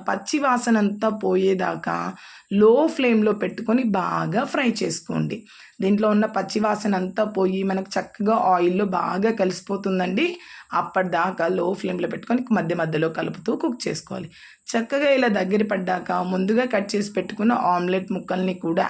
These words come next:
యాడ్ చేసుకొని లో ఫ్లేమ్‌లో యాడ్ చేసుకొని ఆమ్లెట్ ముక్కల్ని ఇలా కోడిగుడ్డు వెల్లుల్లి కారాన్ని మొత్తంగా మిక్సీ చేసుకోవాలి. ఈ వెల్లుల్లి కారం అనేది ఆమ్లెట్స్‌కి బాగా పట్టిపోవాలండి.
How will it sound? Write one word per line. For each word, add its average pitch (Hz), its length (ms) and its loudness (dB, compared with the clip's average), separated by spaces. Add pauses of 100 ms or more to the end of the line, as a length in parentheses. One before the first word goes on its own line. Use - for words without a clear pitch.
యాడ్ 170 300 -4
చేసుకొని 185 600 0 (540)
లో 214 200 6 (120)
ఫ్లేమ్‌లో 226 440 2
యాడ్ 190 240 0
చేసుకొని 185 600 0 (600)
ఆమ్లెట్ 185 420 2
ముక్కల్ని 170 540 -2 (160)
ఇలా 185 200 2 (540)
కోడిగుడ్డు 190 460 0
వెల్లుల్లి 180 380 0
కారాన్ని 175 420 -2
మొత్తంగా 196 760 -2
మిక్సీ 285 340 0
చేసుకోవాలి. - 500 -4 (340)
ఈ 180 100 0
వెల్లుల్లి 190 440 2
కారం 208 340 2
అనేది 190 400 2
ఆమ్లెట్స్‌కి 185 600 0
బాగా 175 400 0
పట్టిపోవాలండి. 185 880 0